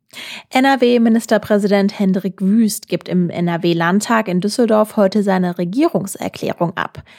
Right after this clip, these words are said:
Außerdem wird sein Kabinett vereidigt. Nach dem Brand des Krefelder Affenhauses stellt die Stadt heute die aktuellen Pläne für das neue Artenschutzzentrum Affenpark vor.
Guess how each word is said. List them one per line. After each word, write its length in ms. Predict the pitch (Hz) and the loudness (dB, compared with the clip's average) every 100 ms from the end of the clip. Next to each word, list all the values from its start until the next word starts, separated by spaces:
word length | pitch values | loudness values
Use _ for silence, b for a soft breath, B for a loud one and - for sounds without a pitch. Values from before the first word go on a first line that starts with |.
| B B B | B B B
Außerdem 680 | 208 254 262 226 208 202 190 | 0 2 0 2 2 2 2
wird 240 | 175 190 | -2 -2
sein 200 | 202 196 | 0 0
Kabinett 560 | - 180 240 285 196 - | -2 -4 0 2 0 -2
vereidigt. 880 | - - 180 175 147 - - - _ _ _ B B B B B | -6 -6 -6 -8 -10 -10 -14 -14 _ _ _ B B B B B
Nach 240 | 240 247 | 2 2
dem 240 | - 277 262 | 2 2 2
Brand 400 | - 190 220 214 | 2 2 2 2
des 220 | 202 202 | 2 0
Krefelder 720 | - 196 208 214 196 190 185 | -2 0 2 2 2 2 2
Affenhauses 760 | 175 - 175 180 147 170 165 - | 0 -2 -4 -2 -2 -2 -4 -2
stellt 260 | 190 180 | 0 0
die 60 | 190 | 0
Stadt 400 | - 202 262 - | 2 2 0 0
heute 260 | 214 220 | 0 0
die 140 | 202 196 | -2 -2
aktuellen 600 | 202 - 208 - 196 202 | -2 -4 -6 -2 0 -2
Pläne 460 | - 185 202 202 | 0 0 2 2
für 160 | 208 202 | 2 0
das 220 | 190 190 | 0 0
neue 380 | 190 190 185 - | 0 2 0 0
Artenschutzzentrum 1300 | 226 277 262 214 - 180 - - 202 185 - 190 180 | 0 0 0 -2 0 -2 -4 -4 0 0 0 0 0
Affenpark 640 | - 277 202 185 147 - | -2 -2 -4 -2 -4 -4
vor. 400 | - 165 135 - | 0 0 0 -6